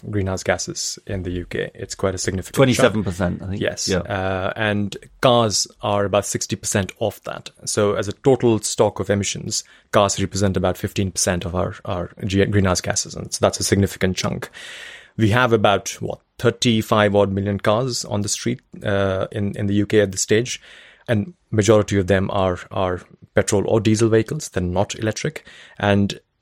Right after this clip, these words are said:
Speaker 1: we have about less than one percent of the total stock of vehicles as electric. And something that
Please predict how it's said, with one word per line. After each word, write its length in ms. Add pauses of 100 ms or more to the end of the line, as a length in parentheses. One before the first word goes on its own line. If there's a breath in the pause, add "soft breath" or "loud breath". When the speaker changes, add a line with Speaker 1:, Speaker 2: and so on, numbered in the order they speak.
(140)
Speaker 1:
we 220
have 300
about 320
less 180
than 160
one 140
percent 560 (100)
of 380
the 80
total 420 (140)
stock 480 (100)
of 260
vehicles 500
as 240
electric. 520 (420 loud breath)
And 380
something 300
that 180